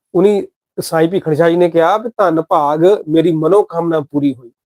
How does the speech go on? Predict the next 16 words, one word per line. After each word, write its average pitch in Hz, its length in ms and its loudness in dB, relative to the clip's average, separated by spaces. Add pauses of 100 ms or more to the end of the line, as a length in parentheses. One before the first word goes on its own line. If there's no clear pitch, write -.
(140)
ਮੇਰੇ 180 240 4
ਦਿਲ 175 300 2
ਦੀ 226 120 2
ਇੱਛਾ 190 360 -2
ਪੂਰੀ 156 300 -2
ਹੋ 143 120 2
ਗਈ, 165 200 2 (420)
ਮੇਰੇ 190 200 4
ਜੋ 175 260 4
ਹਾਵ 156 240 2
ਭਾਵ 175 280 0
ਮੈਂ 160 160 4
ਲੈ 156 180 6
ਕੇ 160 140 0
ਆਇਆ 151 180 4
ਸੀਗਾ 156 360 0